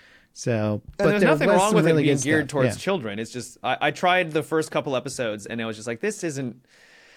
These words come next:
Speaker 1: Yeah.
Speaker 2: this isn't for me." And then people were like, "Oh, you just gotta wait until a couple more se-," I'm like, "I don't wanna have to watch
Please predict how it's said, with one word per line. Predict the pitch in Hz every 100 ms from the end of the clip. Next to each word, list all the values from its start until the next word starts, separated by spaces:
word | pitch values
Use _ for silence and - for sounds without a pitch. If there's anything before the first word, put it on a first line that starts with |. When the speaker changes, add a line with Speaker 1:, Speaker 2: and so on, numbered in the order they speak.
| -
Speaker 1:
Yeah. | 135 127 110
Speaker 2:
this | 170
isn't | 185 170
for | 147
me." | 147 147
And | 147
then | 165
people | 175 165
were | 160
like, | 170
"Oh, | 247
you | 262
just | 247 208
gotta | 233 214 185
wait | 185 233
until | 208 214 220
a | 208
couple | 220 202 196
more | 185 190
se-," | -
I'm | 185
like, | 190 -
"I | 196
don't | 190
wanna | 170
have | 151 139
to | 131
watch | 113 104 - - -